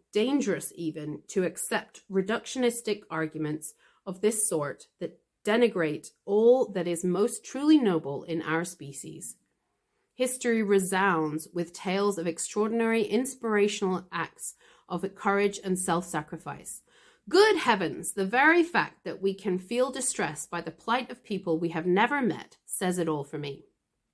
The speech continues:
It is surely remarkable and heartwarming that we can empathize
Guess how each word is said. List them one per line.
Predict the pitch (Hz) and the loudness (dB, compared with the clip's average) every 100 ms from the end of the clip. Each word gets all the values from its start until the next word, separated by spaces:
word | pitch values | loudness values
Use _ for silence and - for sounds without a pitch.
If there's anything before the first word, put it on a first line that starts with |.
| _ _ _ | _ _ _
It | 208 | 0
is | 226 226 | 0 0
surely | - 240 240 247 | 0 2 4 2
remarkable | 240 202 170 175 175 135 135 - - _ | 4 4 2 0 -6 -10 -12 -16 -20 _
and | 202 226 | -2 -2
heartwarming | 220 226 - 185 160 151 180 - _ - | 2 2 2 0 0 -2 -6 -16 _ -8
that | 175 | -4
we | 214 | -2
can | 214 202 | -2 -4
empathize | 196 220 233 226 160 135 - | -2 -4 -4 -4 -4 -4 -8